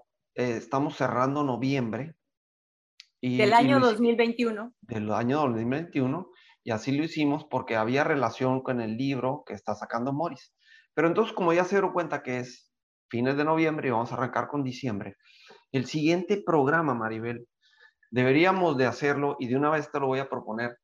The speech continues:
Speaker 1: con fechas navideñas, tal vez.
Speaker 2: Ajá.
Speaker 1: No sé si a ti te visiten personas en el consultorio con los blues navideños que le dicen los, los azules navideños, o el cierre de año con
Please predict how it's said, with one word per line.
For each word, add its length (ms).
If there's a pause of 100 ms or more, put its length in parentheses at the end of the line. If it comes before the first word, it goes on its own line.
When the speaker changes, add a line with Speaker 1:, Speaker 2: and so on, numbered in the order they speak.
(400)
Speaker 1:
con 200
fechas 320
navideñas, 680
tal 180
vez. 400
Speaker 2:
Ajá. 240 (120)
Speaker 1:
No 260
sé 420
si 180
a 120
ti 180
te 120
visiten 480
personas 500
en 100
el 160
consultorio 800 (480)
con 200
los 380 (260)
blues 480
navideños 680
que 120
le 100
dicen 280
los, 280
los 180
azules 380
navideños, 640 (360)
o 120
el 140
cierre 400
de 140
año 360
con 340